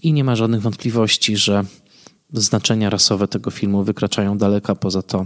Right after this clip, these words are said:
co nawet sami twórcy mogli sobie, e, mogli sobie zamierzyć. Przecież rok sześćdziesiąty ósmy to nie tylko wstrząsająca śmierć Martina Luthera Kinga.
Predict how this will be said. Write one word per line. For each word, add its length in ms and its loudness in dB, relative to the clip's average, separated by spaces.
co 140 -2
nawet 260 0
sami 220 0
twórcy 360 -4
mogli 260 -4
sobie, 340 -2
e, 800 0
mogli 280 -2
sobie 440 -2
zamierzyć. 580 -2
Przecież 500 2
rok 300 0
sześćdziesiąty 480 -2
ósmy 280 0
to 100 -2
nie 120 0
tylko 300 -2
wstrząsająca 640 0
śmierć 320 -4
Martina 340 -2
Luthera 300 -4
Kinga. 360 -6